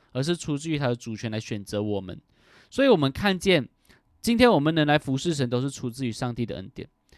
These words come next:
当然讲了这么多，我们今天就要进入一个新的章节，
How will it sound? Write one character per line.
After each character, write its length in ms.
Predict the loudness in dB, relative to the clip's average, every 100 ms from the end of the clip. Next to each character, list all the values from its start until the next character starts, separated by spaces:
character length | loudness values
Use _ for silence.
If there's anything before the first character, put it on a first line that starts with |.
| _
当 140 | 4
然 120 | 4 4
讲 160 | 2
了 80 | 2
这 140 | 0
么 100 | -2
多， 300 | 2 6 8
我 100 | 6
们 140 | 2 -2
今 140 | -2
天 100 | 0
就 100 | 4
要 60 | 4
进 220 | 4 2
入 80 | 4
一 40 |
个 100 | 4
新 240 | 2 0 0
的 100 | 0
章 240 | -2 -4
节， 260 | -4 -4